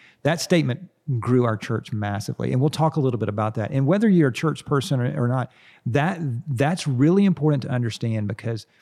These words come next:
what we wanted to do is to equip the vision carriers. And when you equip the vision carriers, they become vision casters. Typically, we think of vision casters as a person standing on a stage. That's one way. But we had vision carriers in the grocery stores, in the ballparks, in the schools,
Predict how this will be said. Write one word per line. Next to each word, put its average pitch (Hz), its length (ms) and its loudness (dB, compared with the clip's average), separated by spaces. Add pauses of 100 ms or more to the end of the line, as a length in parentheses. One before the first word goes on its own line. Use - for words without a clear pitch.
(300)
what 135 140 4
we 147 100 6
wanted 175 220 6
to 139 80 4
do 143 380 4
is 123 260 -4
to 131 240 -8
equip 156 520 -6
the 123 100 -4
vision 113 400 -4
carriers. - 720 -2
And 120 100 0
when 120 100 0
you 117 140 0
equip 151 320 -4
the 135 80 -2
vision 113 320 0
carriers, 110 560 0
they 120 100 0
become 113 300 -2
vision 107 300 -2
casters. - 600 -8 (340)
Typically, 180 340 4
we 139 100 4
think 151 160 4
of 117 80 2
vision 123 220 0
casters 110 440 -2
as 104 80 -6
a 104 60 -10
person 120 300 -6
standing 107 320 -4
on 101 80 -4
a 92 40 -8
stage. 101 540 -6
That's 143 240 -2
one 170 320 2
way. 104 240 -2 (640)
But 131 260 2
we 156 140 6
had 170 180 2
vision 135 320 2
carriers 127 580 0
in 117 180 -4
the 107 80 -4
grocery 123 360 -2
stores, 123 520 0
in 127 160 -4
the 104 80 -4
ballparks, 117 760 -2
in 113 140 -6
the 107 80 -8
schools, 113 580 -4